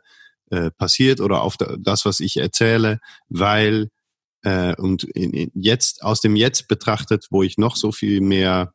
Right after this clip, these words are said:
gelesen, erfahren und gemacht habe, merke ich immer mehr, dass wir, für mich ist diese Tribe, Menschen als Gruppe, Zusammenhalt,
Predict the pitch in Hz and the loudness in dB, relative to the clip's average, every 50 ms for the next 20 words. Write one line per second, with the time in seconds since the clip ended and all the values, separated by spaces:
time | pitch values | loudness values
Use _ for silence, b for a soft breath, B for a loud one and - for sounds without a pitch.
0 | _ _ - 98 92 95 95 98 101 95 - 98 95 85 82 92 - - 101 98 | _ _ -2 -2 0 2 2 2 0 0 0 -2 0 0 -2 -4 -2 0 0 0
1 | 101 101 92 92 92 92 95 _ - 90 98 - - - - 95 92 98 92 92 | 0 0 -2 -2 -2 -4 -6 _ -2 0 0 0 0 -2 -4 -2 0 0 0 0
2 | 92 95 98 98 104 - - 95 - 98 98 95 95 95 98 98 92 82 - - | 0 2 2 2 2 0 -2 -8 -4 -2 -2 0 0 0 0 0 0 -2 -4 -4
3 | - - 92 95 95 95 B B B B B B B B B - - 107 104 117 | -2 -2 -2 -2 -2 -4 B B B B B B B B B -2 0 2 4 4
4 | 131 127 - 107 113 - - 117 107 95 98 95 - - - - 110 107 120 120 | 2 2 0 0 0 2 2 2 0 2 2 0 0 0 -2 0 2 2 2 2
5 | 123 127 _ - - - - _ - 101 101 104 120 139 147 - - 117 107 - | 0 -2 _ -2 -2 -2 -2 _ -4 0 2 2 4 4 2 2 2 0 0 0
6 | 90 101 95 - - - - 101 110 113 - - 87 85 - - - 98 90 - | 0 0 0 -2 -4 -6 -2 0 0 0 0 -2 -4 -4 -2 -4 -4 -2 0 2
7 | 104 98 104 107 101 98 95 90 87 82 | 2 2 4 4 2 2 2 0 -2 -4